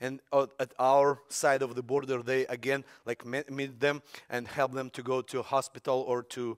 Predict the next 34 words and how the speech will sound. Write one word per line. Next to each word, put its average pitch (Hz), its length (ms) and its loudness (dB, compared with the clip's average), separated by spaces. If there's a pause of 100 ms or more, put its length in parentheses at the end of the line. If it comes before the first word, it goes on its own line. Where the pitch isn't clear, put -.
(280)
a 117 160 2
hotel 135 460 0
or 117 340 0
to 127 300 -8
airport, 131 600 0
or 120 140 -4
just, 113 260 -8
like, 113 160 -4 (120)
give 127 160 -10
them 127 180 -2 (240)
something 147 540 0
they 123 180 0
need. 127 340 -8 (540)
And 131 380 0
people 180 380 2
there, 151 520 6
uh, 117 220 0
we 127 120 0
already 131 340 2
talked 165 320 4
to 156 60 -6
them, 147 280 2
they 131 160 -2
just, 131 260 -4
like, 120 220 -4 (760)
e-, 143 160 0
exhaust, 120 720 2 (160)
because 123 320 -10 (140)
five 147 440 0
days 160 300 -4
in 143 100 -10
a 135 100 -4
row, 131 200 2
like, 123 340 -2